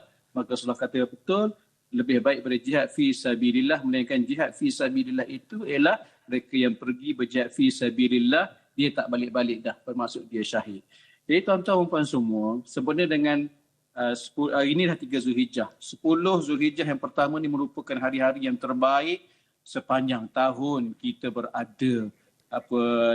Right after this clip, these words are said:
dalam bulan Islam ini. Jadi antara amalan-amalan yang boleh kita buat ialah marilah sama-sama kita perbanyakkan, ah, "Wa yazkuru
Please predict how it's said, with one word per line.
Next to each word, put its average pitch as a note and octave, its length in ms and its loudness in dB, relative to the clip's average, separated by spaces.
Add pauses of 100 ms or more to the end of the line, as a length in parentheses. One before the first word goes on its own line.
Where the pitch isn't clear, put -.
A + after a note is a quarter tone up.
(120)
dalam B2 400 2
bulan B2 320 0
Islam A2 400 -4
ini. G2+ 120 -12 (360)
Jadi B2+ 240 0
antara C3+ 400 2
amalan-amalan B2 720 2
yang A2+ 80 -4
boleh A#2+ 160 -6
kita A#2+ 160 -10
buat A#2 240 -2
ialah A#2 240 -2
marilah A#2 240 -8
sama-sama A#2 400 -8
kita - 240 -14
perbanyakkan, A2+ 800 -2 (400)
ah, A2+ 480 -8
"Wa B2+ 160 2
yazkuru B2+ 640 2